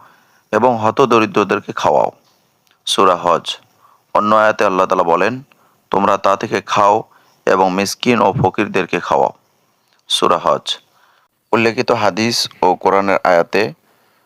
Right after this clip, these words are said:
অন্যকে আহার করা বলতে গরিব দুঃখী মানুষকে আহার করার কথা বলা হয়েছে এবং ধনীদেরকে উপহার দেওয়ার কথা বোঝানো হয়েছে।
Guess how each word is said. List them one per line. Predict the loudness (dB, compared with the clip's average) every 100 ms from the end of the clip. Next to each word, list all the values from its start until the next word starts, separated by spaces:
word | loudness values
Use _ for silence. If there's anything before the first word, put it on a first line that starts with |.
| _ _ _
অন্যকে | -2 0 -2 0
আহার | -2 0 -2
করা | 0 0
বলতে | 0 -2 -2 -2 -4 -8 _ _ _
গরিব | -2 0 0 -2
দুঃখী | -4 -2 0
মানুষকে | 0 -2 -2 0 0
আহার | 0 -2
করার | -2 -2
কথা | -2 0
বলা | 0 0
হয়েছে | -2 -6 -8 -10 -14 _ _ _ _ _
এবং | -2 2 0 -2 -10 -20 _ _ -8
ধনীদেরকে | -2 0 0 -2 0 0
উপহার | 0 0 0 0
দেওয়ার | 0 0
কথা | 0 -2
বোঝানো | 0 0 0
হয়েছে। | -2 -4 -6 -8